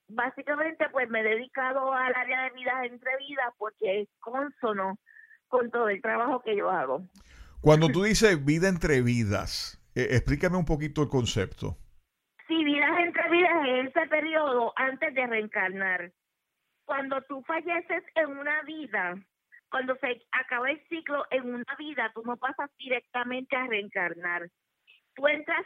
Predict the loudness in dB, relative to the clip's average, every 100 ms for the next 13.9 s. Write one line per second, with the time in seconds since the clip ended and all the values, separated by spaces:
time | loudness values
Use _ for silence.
0 | -2 -2 0 -4 -4 -6 -6 -4 -2 0
1 | -2 -6 -6 -4 -4 -4 -2 -4 -2 -4
2 | -4 -2 -4 -2 -8 -8 -10 -6 0 0
3 | 0 -2 -2 -2 -6 -2 -2 -2 -6 -8
4 | -6 -6 -6 _ _ -20 -4 2 4 2
5 | -2 -2 -2 -2 0 0 -2 -4 -12 -14
6 | -4 -2 -2 -4 -6 -4 -6 -4 -2 -2
7 | -4 -6 -4 -2 -2 -2 -2 -4 -4 -4
8 | -4 -4 -6 -6 -6 -4 -2 -2 -2 -2
9 | 0 0 -2 -4 -6 _ _ _ _ -20
10 | _ -4 0 0 0 -6 0 0 0 -4
11 | -6 -8 -4 -2 -2 -2 -4 -4 -2 0
12 | 0 -2 -2 -2 0 0 -2 -4 -6 -10
13 | -6 -2 -2 -2 -2 -2 -2 -2